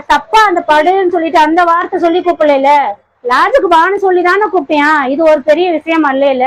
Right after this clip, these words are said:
அப்படின்னு சொல்லிட்டு அங்க உள்ள மேடம், போலீஸ் ஸ்டேஷன் மகளிர், சமயநல்லூர் மகளிர் காவல் நிலையத்துல அப்படி பேசுறாங்க இன்ஸ்பெக்டர் மேடம். இன்ன வரைக்கும் எஃப் ஐ ஆர் போடல சார். இதுக்கப்புறம் இப்ப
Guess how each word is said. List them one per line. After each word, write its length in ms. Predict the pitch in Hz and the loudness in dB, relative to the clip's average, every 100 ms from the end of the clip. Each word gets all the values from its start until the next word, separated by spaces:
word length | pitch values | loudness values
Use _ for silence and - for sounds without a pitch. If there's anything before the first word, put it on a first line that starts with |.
| 269 | -2
அப்படின்னு 280 | 233 262 277 | -2 -4 -4
சொல்லிட்டு 360 | 269 269 339 339 _ _ - | -4 -4 -2 -4 _ _ -8
அங்க 260 | 262 285 | -4 0
உள்ள 220 | 320 349 | 0 0
மேடம், 380 | 339 302 320 302 | -2 -2 -2 0
போலீஸ் 200 | 294 330 | 0 -2
ஸ்டேஷன் 260 | 359 285 277 | -2 -4 -2
மகளிர், 400 | 262 269 311 285 | -4 -2 -4 -4
சமயநல்லூர் 480 | 269 311 339 302 277 | -4 -2 -2 -2 -2
மகளிர் 320 | 262 277 302 | -4 -4 -2
காவல் 240 | 269 254 | -2 -4
நிலையத்துல 280 | 247 226 269 | -6 -4 -4
அப்படி 160 | 254 240 | -2 -4
பேசுறாங்க 340 | 254 254 233 | -6 -6 -8
இன்ஸ்பெக்டர் 440 | 240 294 - 247 233 | -6 -8 -6 -6 -4
மேடம். 280 | 220 196 539 - _ _ _ _ _ _ _ _ _ - | -6 -6 -16 -20 _ _ _ _ _ _ _ _ _ -4
இன்ன 280 | 294 359 415 | 0 2 2
வரைக்கும் 300 | 370 403 381 | -2 -2 -2
எஃப் 140 | 320 | 0
ஐ 40 | 349 | 0
ஆர் 120 | 311 | 2
போடல 280 | 320 285 294 | 2 2 0
சார். 320 | 277 277 269 | 0 0 0
இதுக்கப்புறம் 600 | 262 262 294 285 269 359 | -2 -2 -2 -2 0 0
இப்ப 200 | 359 285 | 0 0